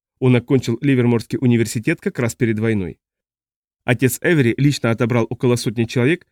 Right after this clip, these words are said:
в число которых входили его сын и Кейти, которым предстояло построить новый мир.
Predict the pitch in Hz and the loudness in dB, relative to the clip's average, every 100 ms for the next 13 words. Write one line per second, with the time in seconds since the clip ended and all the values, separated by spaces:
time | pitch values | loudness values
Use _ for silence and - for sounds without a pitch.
0 | _ - 127 131 113 113 120 110 - 120 | _ -10 -4 -4 -2 -2 0 0 -2 0
1 | 120 117 127 120 131 123 113 127 - 120 | 0 0 0 0 0 -2 -2 -6 -2 -4
2 | 123 104 - _ _ _ - 117 208 123 | -2 -8 -8 _ _ _ -2 2 2 2
3 | 123 123 131 156 127 117 - 147 139 - | -2 0 0 2 0 -4 -2 0 0 0
4 | 131 117 120 104 82 | 0 2 0 -2 -6